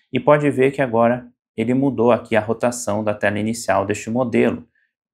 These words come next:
Eu vou girar o smartphone mais uma vez, selecionar essa opção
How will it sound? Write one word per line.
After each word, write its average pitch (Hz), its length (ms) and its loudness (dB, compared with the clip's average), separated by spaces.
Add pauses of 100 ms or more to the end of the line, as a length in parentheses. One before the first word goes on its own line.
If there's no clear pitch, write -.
(100)
Eu 92 140 -6
vou 87 340 -2
girar 98 320 2
o 90 40 0
smartphone 90 580 -6
mais 90 200 -4
uma 110 160 0
vez, 127 480 -4
selecionar 95 580 -2
essa - 140 -6
opção - 380 -4